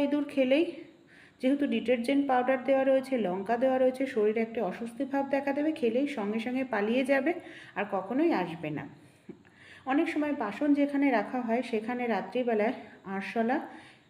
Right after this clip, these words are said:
ইঁদুরের উৎপাত খুব হয়, কিংবা আমরা যেখানে গ্রসারির জিনিস রাখি, মুদিখানা দোকানের মাল, সেখানেও না দেখা যায়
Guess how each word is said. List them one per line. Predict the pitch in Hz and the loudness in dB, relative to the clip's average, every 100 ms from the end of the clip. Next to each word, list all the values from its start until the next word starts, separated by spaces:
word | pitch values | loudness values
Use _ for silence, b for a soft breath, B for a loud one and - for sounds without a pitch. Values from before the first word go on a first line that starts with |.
| _ | _
ইঁদুরের | 226 226 247 254 | -6 0 2 2
উৎপাত | 254 - 302 311 - | 0 -2 -4 -4 -2
খুব | 262 240 - | 0 0 -2
হয়, | 175 101 - B B - | -2 -2 -6 B B -4
কিংবা | 269 269 240 | 0 2 2
আমরা | 233 240 | 2 2
যেখানে | 233 233 262 226 | 2 0 -2 0
গ্রসারির | 202 208 240 240 220 | 0 0 -2 -2 -2
জিনিস | 220 233 - | 0 -2 -2
রাখি, | 220 233 | -2 -2
মুদিখানা | 214 208 226 226 226 | -2 -2 -2 -2 -2
দোকানের | 220 220 226 214 | -2 -2 -2 -2
মাল, | 202 208 196 | -2 -4 -6
সেখানেও | 180 220 277 311 | -4 0 4 4
না | 190 - B B B - | 2 -4 B B B -8
দেখা | 202 208 247 | -6 -6 -2
যায় | 247 | -2